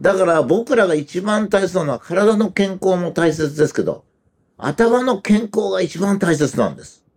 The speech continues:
私が今までひばりクラブとかいろいろやってきた一番大きな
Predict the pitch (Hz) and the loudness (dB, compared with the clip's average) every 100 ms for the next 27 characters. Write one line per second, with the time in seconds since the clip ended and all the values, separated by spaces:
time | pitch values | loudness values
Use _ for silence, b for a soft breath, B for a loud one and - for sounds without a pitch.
0 | _ _ _ 120 185 185 190 185 175 185 | _ _ _ -2 0 2 4 2 2 -2
1 | 170 131 135 156 156 156 151 120 139 127 | -2 -2 0 -2 -2 0 0 0 -4 -2
2 | 110 113 147 139 127 - 147 - 107 113 | 0 2 2 2 0 -4 -8 -4 -2 -4
3 | - 190 220 240 190 185 208 - 180 185 | -4 -2 0 0 2 2 2 0 -2 0
4 | 135 98 | 0 -4